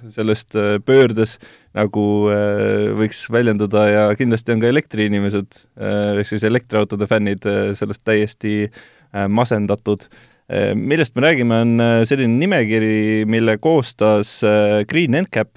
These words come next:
mis on siis Euro N capiga seotud, äh, ühing. Kes siis ei tea, mis Euro N cap on, siis, äh, nad tegelevad autode turvalisuse kontrollidega ja põhimõtteliselt see printsiip on see, et,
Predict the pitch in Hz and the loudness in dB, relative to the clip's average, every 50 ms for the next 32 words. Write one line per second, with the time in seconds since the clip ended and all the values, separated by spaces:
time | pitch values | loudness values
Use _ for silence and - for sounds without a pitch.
0 | - _ 110 110 113 - 117 107 107 101 104 98 120 131 139 143 139 131 107 104 | -20 _ -6 -6 -4 -2 -4 -2 -2 -2 -2 0 0 2 2 2 2 2 2 2
1 | 104 104 110 120 117 113 117 107 - - 104 98 104 104 120 110 107 104 - - | 2 2 2 2 0 0 -2 -4 -2 -4 -4 -2 -2 0 2 0 0 0 -2 -4
2 | 104 104 104 - - - 101 101 127 175 214 185 127 107 - - - - 101 104 | -4 -4 -4 -4 -6 -4 -2 0 2 2 2 2 2 0 -2 -6 -10 -8 -8 -8
3 | - - 104 104 104 104 127 135 117 107 - 117 117 113 127 143 - - 107 - | -6 -8 -6 -4 -2 0 2 2 0 2 2 2 2 2 2 0 0 -4 -6 -4
4 | - 104 101 101 101 101 101 - - - 110 104 101 101 98 104 101 - 113 107 | -2 -4 -4 -4 -4 -6 -8 -8 -4 -2 -2 0 0 -2 -4 -4 -4 -4 -4 -2
5 | 107 107 104 101 101 - 120 113 - 107 107 104 156 175 175 131 101 101 101 107 | 0 0 0 0 0 0 -2 -2 -2 -4 -2 2 2 2 2 2 0 0 -2 -6
6 | 101 101 101 98 - 104 101 101 101 101 - 110 107 107 147 180 165 117 101 101 | -6 -6 -8 -6 -6 -4 -2 -2 -4 -4 -4 -4 -2 -2 0 0 0 0 0 -2
7 | 101 104 104 104 - - - _ _ _ - 101 101 98 98 98 98 101 98 101 | -2 -4 -6 -8 -10 -16 -20 _ _ _ -2 0 2 2 2 2 0 0 -2 0
8 | - 139 143 113 107 - - 101 95 101 101 - - 107 104 104 104 104 104 104 | 2 0 2 2 -2 -4 -6 -8 -8 -8 -8 -4 -2 0 0 0 0 0 0 -2
9 | - - 110 110 - 160 156 - 113 104 113 131 117 107 104 - | -4 -6 -6 -2 0 -2 0 0 -2 -2 0 0 0 0 0 -4